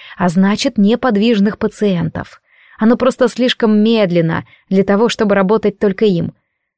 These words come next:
Значит, цель должна быть сначала обездвижена, потом оглушена, и только потом кокон обрубает подпитку. Эх, как всё сложно! Всё было бы гораздо проще, если бы их можно было просто убить.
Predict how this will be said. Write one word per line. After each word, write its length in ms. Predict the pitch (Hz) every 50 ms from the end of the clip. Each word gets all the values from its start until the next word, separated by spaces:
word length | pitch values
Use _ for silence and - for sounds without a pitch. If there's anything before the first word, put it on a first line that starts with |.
| _ _ -
Значит, 400 | 165 151 196 190 - - 214 -
цель 280 | - - 196 196 202 190
должна 420 | 214 208 202 196 185 202 214 208
быть 240 | 190 180 214 208 -
сначала 440 | - 202 196 - - 220 208 208 202
обездвижена, 720 | 190 214 196 190 233 247 226 170 165 165 160 170 - - - - - - -
потом 320 | - 208 220 - 262 226 202
оглушена, 640 | 196 190 202 190 - - 214 202 226 277 277 202 - _ - - _ -
и 300 | - 208 214 247 240 220 - _ -
только 260 | 240 233 - - 208
потом 260 | - 208 - 240 214
кокон 540 | 202 - - 269 277 269 269 - 190 175 175
обрубает 520 | 180 165 196 208 202 214 247 254 254 247
подпитку. 600 | - 262 254 - - 190 - - - 185 175 160 - _ _ _ _ _ _ _ -
Эх, 340 | 180 190 202 208 180 - -
как 140 | - 208 190
всё 160 | - - 220
сложно! 640 | 196 - - 240 269 285 262 208 175 180 196 185 160 - _ _ _ _ _ _ _
Всё 180 | - - - 208
было 200 | 208 254 254 247
бы 100 | 226 226
гораздо 360 | 233 233 226 233 220 208 220
проще, 480 | - 190 185 196 220 220 202 - 196 185
если 400 | 160 170 190 214 196 - 208 202
бы 180 | 185 190 190
их 180 | 208 214 - -
можно 360 | 190 190 202 202 185 196 190
было 280 | 180 175 196 202 196 185
просто 540 | - - 180 196 214 233 262 - - 269
убить. 460 | 262 254 214 196 185 165 156 - -